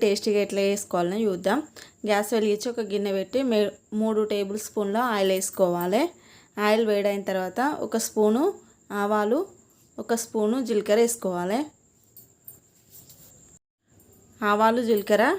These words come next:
కొంచెం చిటపడన్న తర్వాత ఒక ఐదు పెద్ద ఉల్లిపాయలు తీసుకొని ఇట్లా చిన్నగా ముక్కలు లెక్క కట్ చేసుకోవాలి. వీటిని ఇప్పుడు ఈ ఆయిల్ వేసుకొని మంచిగా ఫ్రై చేసుకోవాలి.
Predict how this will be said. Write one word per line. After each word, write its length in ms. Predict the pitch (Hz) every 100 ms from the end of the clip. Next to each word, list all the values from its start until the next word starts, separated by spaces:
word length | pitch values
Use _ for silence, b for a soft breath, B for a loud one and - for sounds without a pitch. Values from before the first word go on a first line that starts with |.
| 349
కొంచెం 220 | 220 226 220
చిటపడన్న 560 | 220 214 202 196 196 190 196
తర్వాత 260 | 190 190 254 359 B B B B -
ఒక 100 | 220 202
ఐదు 140 | 202 240
పెద్ద 200 | 226 185 233 240
ఉల్లిపాయలు 420 | 214 214 214 208 202
తీసుకొని 340 | 208 - 196 226
ఇట్లా 140 | 233 233
చిన్నగా 400 | 233 214 214 220 220
ముక్కలు 280 | 214 214 202
లెక్క 140 | 196 214 226
కట్ 140 | 180 190
చేసుకోవాలి. 640 | 190 - 190 180 180 226 320 B B B B
వీటిని 260 | 226 220 226
ఇప్పుడు 240 | 214 220 294 269
ఈ 20 | 208
ఆయిల్ 220 | 196 196 196
వేసుకొని 440 | 202 - 214 233 277
మంచిగా 260 | 220 202 226
ఫ్రై 140 | 233 196 190
చేసుకోవాలి. 680 | 190 190 - 196 180 180